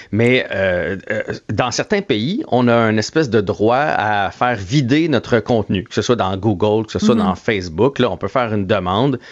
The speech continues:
Speaker 1: et on va vider les photos, euh, qui ont dans leur espèce que, espèce de nuage de disque dur. On n'a pas ça ici au Canada.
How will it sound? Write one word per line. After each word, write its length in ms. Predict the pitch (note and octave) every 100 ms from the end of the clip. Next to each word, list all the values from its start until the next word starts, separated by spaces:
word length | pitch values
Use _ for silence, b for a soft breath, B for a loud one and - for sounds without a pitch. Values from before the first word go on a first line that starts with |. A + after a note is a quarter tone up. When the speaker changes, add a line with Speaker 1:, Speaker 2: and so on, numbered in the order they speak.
| B B
Speaker 1:
et 120 | A#2
on 100 | G#2+
va 140 | G2+
vider 420 | F#2 F#2 A#2 A2 C3+
les 120 | G#2+
photos, 520 | - G2+ G#2+ A#2+ B2+ B B B
euh, 60 | -
qui 120 | A#2
ont 100 | G#2+
dans 120 | G2+
leur 180 | G2 G2
espèce 380 | G2+ - A2+ -
que, 400 | G2+ F2 F2 E2+
espèce 340 | F#2+ - B2+
de 120 | G#2
nuage 580 | G#2 G#2 G2 G#2+ A#2+ G2+
de 160 | G2+ F#2
disque 360 | F2 G#2+ - F2+
dur. 160 | E2+ D#2
On 60 |
n'a 100 | G2+
pas 120 | A2+
ça 160 | B2+ E3+
ici 180 | D3+ D#3+
au 80 | C#3+
Canada. 400 | A#2+ G2 E2+